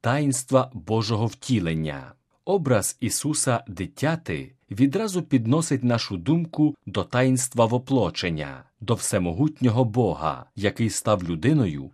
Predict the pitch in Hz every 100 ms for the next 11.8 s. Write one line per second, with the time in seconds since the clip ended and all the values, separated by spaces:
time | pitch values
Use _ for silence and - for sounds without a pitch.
0 | _ 131 135 202 190 107 - 190 165 -
1 | 151 127 _ - 117 - 92 98 143 -
2 | _ - 92 - - 135 151 139 131 -
3 | 104 92 90 87 104 - - 110 - -
4 | 117 101 95 73 - - _ - - 104
5 | 92 90 85 117 82 - 78 65 - _
6 | 120 120 113 107 98 92 151 143 82 -
7 | - - - 120 123 107 190 165 160 -
8 | 113 - 147 147 117 92 - 123 151 -
9 | 78 73 - 98 90 92 90 98 123 110
10 | 101 98 90 92 85 110 123 - 87 82
11 | 104 156 107 82 - - 139